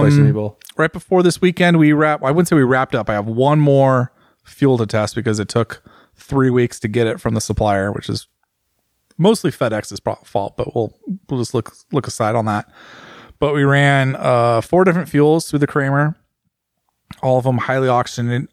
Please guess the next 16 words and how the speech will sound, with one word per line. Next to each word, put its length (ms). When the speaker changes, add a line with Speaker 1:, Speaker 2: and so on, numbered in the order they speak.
Speaker 2:
oxygenated. 880
Uh, 580
so 640
V 260
P 300
U 280
four 480
point 240
four, 340
Speaker 1:
Hmm. 120
Speaker 2:
which 140
is 60
a 40
very 160
popular 360
fuel. 380